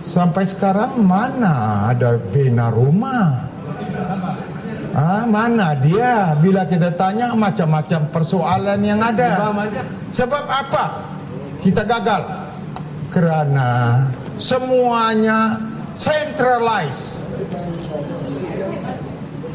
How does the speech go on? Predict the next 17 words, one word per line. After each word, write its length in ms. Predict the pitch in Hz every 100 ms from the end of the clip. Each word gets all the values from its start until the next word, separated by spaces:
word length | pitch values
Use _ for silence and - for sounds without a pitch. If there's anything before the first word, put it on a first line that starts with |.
| - - - - - 156
Di 160 | 208 226
atas 480 | 226 262 - 226 - 233
ini 240 | 233 220
yang 160 | 208 185
jaga. 560 | 185 180 143 107 - - - - - - -
Kementerian 640 | 190 196 190 226 226 226 240
ini 320 | 269 240 214
yang 160 | 196
jaga. 320 | 160 175 143 117 - - - - - - - -
Dia 160 | - 277
tidak 240 | 277 233
mau 160 | 175 165
bagi 240 | 151 151
peluang 480 | 160 - 165 175 254
kerajaan 400 | 262 220 202 165
negeri 320 | 160 151 185
jaga. 400 | 202 262 240 233